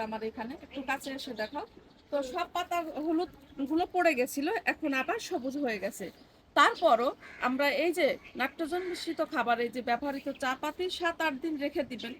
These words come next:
একটা কিছুতে বেঁধে পটে টটে, তারপরে অল্প অল্প করে দিবেন, বেশি দিবেন না। এই যে গাছের গোড়ায় দিয়ে দিচ্ছি, এই যে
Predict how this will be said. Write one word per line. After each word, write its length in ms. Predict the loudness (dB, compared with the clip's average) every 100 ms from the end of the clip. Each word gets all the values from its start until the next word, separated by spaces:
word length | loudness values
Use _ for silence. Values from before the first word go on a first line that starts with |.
| -10
একটা 200 | -10 -6 -6 -6 -16 -6
কিছুতে 300 | -4 -4 -4 -4
বেঁধে 240 | -2 -2 -4 -4
পটে 200 | -6 -6
টটে, 200 | -6 -6 -6 -4
তারপরে 340 | -4 -4 -6 -8 -14 -20 -4 -4
অল্প 140 | -2 -2
অল্প 120 | -2 -6
করে 140 | -6 -4 -4
দিবেন, 200 | -6 -8 -6
বেশি 160 | -6 -6
দিবেন 220 | -6 -6 -6
না। 60 | -6
এই 40 | -4
যে 40 | -4 -4
গাছের 240 | -4 -4 -2
গোড়ায় 220 | -4 -2
দিয়ে 140 | 0 -2 -4 -16 -20 -20 -8
দিচ্ছি, 280 | -8 0 2 2 -2 -20 -20 -6
এই 60 | -2
যে 60 | 2